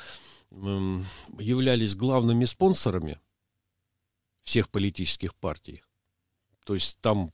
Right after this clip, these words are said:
просто есть уникальные случаи, когда один и тот же человек миллионами крон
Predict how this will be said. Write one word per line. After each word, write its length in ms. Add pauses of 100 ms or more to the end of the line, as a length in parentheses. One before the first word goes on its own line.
просто 340
есть 480
уникальные 1300
случаи, 420
когда 480
один 280
и 40
тот 200
же 100
человек 560
миллионами 760
крон 400